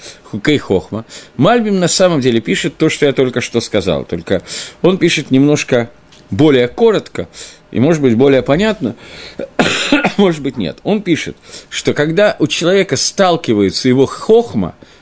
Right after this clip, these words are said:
с желаниями сердца, то человек, у которого есть отрицательная меда в виде гайвы, который говорит о том, что всё, что я хочу, всё правильно, потому что я всегда прав, а раз моё сердце это хочет, значит, наверняка это есть настоящая хохма,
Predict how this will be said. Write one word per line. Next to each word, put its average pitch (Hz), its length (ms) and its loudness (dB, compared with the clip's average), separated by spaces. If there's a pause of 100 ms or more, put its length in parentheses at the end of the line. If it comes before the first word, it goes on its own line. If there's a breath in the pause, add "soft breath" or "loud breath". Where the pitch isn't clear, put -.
с - 340 0
желаниями 156 760 2
сердца, - 640 -4 (400 loud breath)
то 135 100 2
человек, 220 300 2
у 165 80 -2
которого 170 300 2
есть 180 280 2
отрицательная 139 800 0
меда 120 280 4
в 98 40 0
виде 104 260 0
гайвы, 165 480 0 (440 loud breath)
который 127 320 2
говорит 139 380 4
о 98 80 0
том, 110 180 0
что - 180 -4
всё, - 260 0
что - 200 -2
я 123 80 2
хочу, 123 320 -2
всё 220 200 -2
правильно, 165 440 0
потому 104 260 -6
что - 180 -4
я 120 180 4
всегда 104 360 -2
прав, 208 300 0 (440 loud breath)
а 95 80 0
раз 123 220 2
моё 131 240 2
сердце 120 400 0
это 104 140 -2
хочет, 90 320 -2
значит, 101 320 -4
наверняка 113 480 2
это 107 200 -2
есть 98 220 -2
настоящая 107 560 -2
хохма, 220 400 -2